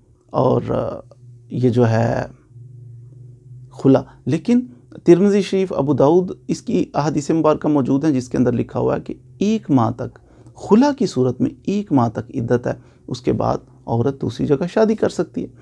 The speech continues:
अब अगर किसी औरत को तलाक हो गई है तो तलाक की सूरत में भी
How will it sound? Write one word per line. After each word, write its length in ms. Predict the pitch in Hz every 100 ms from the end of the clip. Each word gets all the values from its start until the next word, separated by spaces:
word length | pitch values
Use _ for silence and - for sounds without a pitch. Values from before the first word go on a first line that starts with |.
| - - _ _ _ - _ - -
अब 180 | 170 -
अगर 260 | 180 214
किसी 280 | 208 185 202
औरत 260 | 196 196 196
को 160 | - - _ _ - _ -
तलाक 360 | 175 180 190 185
हो 100 | 139
गई 160 | 120 120
है 120 | - _ _
तो 60 | -
तलाक 360 | 180 170 208 214
की 120 | 214
सूरत 300 | 196 185 185
में 180 | 190 180
भी 180 | 196